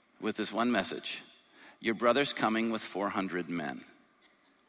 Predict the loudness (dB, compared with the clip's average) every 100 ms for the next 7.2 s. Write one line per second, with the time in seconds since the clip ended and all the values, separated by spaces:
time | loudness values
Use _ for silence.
0 | _ _ _ -20 -20 -20 2 4 6 2
1 | 2 4 4 4 0 2 0 -2 -2 0
2 | -2 -4 -12 -12 -14 -20 _ _ _ -20
3 | -20 -20 -20 -20 -20 -18 -16 -14 -14 -14
4 | -14 -14 -16 -16 -16 -16 -18 -18 -18 -20
5 | -20 -20 -20 -20 -20 -20 -20 -20 -20 _
6 | _ _ _ -20 -20 -2 2 2 6 6
7 | 8